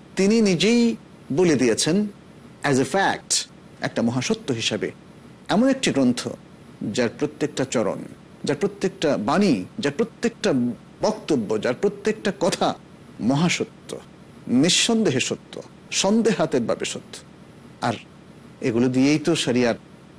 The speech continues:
বিষয়গুলো আমরা পাচ্ছি, শরিয়া পাচ্ছি তো কোরআন এবং সুন্নাহ থেকে।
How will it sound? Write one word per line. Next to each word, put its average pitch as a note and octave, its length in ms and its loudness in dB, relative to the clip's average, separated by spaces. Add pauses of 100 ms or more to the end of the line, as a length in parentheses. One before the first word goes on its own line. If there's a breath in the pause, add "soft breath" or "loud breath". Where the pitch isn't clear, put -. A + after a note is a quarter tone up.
(140)
বিষয়গুলো A#2 480 0
আমরা G2 160 -2
পাচ্ছি, - 340 -6
শরিয়া C#3 340 0
পাচ্ছি C#3+ 220 -2
তো E3+ 80 -4
কোরআন A#2+ 280 0
এবং A3+ 140 2
সুন্নাহ - 280 -4
থেকে। - 320 -14